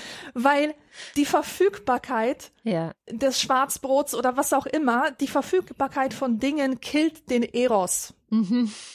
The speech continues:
Speaker 1: Also Hartmut Rosa spricht die ganze Zeit in seinem Buch über Unverfügbarkeit von einem libidinösen Verhältnis zur Welt, das nur dann entsteht, wenn etwas eine gewisse Unverfügbarkeit hat.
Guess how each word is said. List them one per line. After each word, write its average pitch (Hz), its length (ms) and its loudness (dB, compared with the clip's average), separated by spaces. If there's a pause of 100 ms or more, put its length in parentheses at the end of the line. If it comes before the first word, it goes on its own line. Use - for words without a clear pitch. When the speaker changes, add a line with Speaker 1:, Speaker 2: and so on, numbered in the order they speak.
(180)
Speaker 1:
Also 269 300 4 (300)
Hartmut 285 440 0
Rosa 285 400 4
spricht - 600 -6
die 262 80 -4
ganze 262 400 0
Zeit 254 340 2
in 247 120 0
seinem 247 320 2
Buch 269 280 -4
über 226 240 -2
Unverfügbarkeit 254 840 -2
von - 260 -4
einem 233 300 4
libidinösen 254 920 2
Verhältnis 262 800 0
zur 226 280 0
Welt, 226 400 0 (280)
das 247 220 0
nur 294 240 4
dann 277 260 2
entsteht, 254 640 -4
wenn 247 140 2
etwas - 400 -2
eine 240 240 2
gewisse 247 480 0
Unverfügbarkeit 214 1400 -2
hat. 185 180 -2